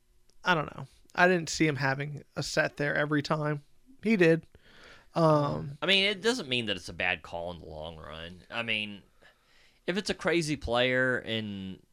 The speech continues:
Speaker 2: he does that, I mean, 'cause if, okay, let's say hands he would do this with,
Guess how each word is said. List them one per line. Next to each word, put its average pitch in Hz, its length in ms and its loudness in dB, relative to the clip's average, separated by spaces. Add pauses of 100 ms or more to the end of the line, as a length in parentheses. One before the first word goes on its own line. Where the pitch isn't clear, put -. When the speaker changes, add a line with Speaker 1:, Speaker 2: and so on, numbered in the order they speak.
(140)
Speaker 2:
he 120 180 -12
does 110 320 -6
that, 127 360 -2 (640)
I 147 60 0
mean, 170 160 0
'cause 160 140 0
if, 156 140 0
okay, 147 300 2
let's 151 200 0
say 135 300 -2
hands 135 360 -2
he 131 80 -2
would 104 180 -4
do 107 160 -4
this 95 240 -8
with, 90 360 -6